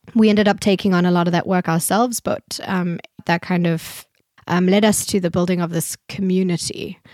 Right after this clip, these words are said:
which is really what we strive to be in every way, whether it's a community that serves <laughs> corporates or a community that serves the community.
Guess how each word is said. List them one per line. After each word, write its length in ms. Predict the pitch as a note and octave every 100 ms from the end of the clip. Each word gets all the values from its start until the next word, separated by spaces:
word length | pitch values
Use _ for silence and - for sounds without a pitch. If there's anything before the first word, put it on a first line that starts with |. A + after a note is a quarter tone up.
| - _
which 260 | - F#3 -
is 240 | E3+ D#3+
really 280 | F#3+ F#3 F3+
what 180 | E3 A#2+
we 100 | D3+
strive 320 | E3 E3 D#3
to 120 | -
be 180 | E3 D#3+
in 80 | D#3
every 240 | E3 D#3+
way, 180 | D3+ D#3
whether 360 | D#3 D#3+ D#3+ D#3+
it's 220 | D#3 -
a 60 | D#3
community 520 | - G3 F#3 F3 F3+
that 180 | D#3 -
serves 280 | - D#3+
<laughs> 120 | - -
corporates 520 | A#3 D#3 G#3+ - -
or 60 |
a 60 | E3
community 440 | - F3 F3 E3
that 180 | D#3 D#3+
serves 260 | - D3+ E3+
the 80 | E3
community. 680 | - F3 E3+ E3+ E3+ -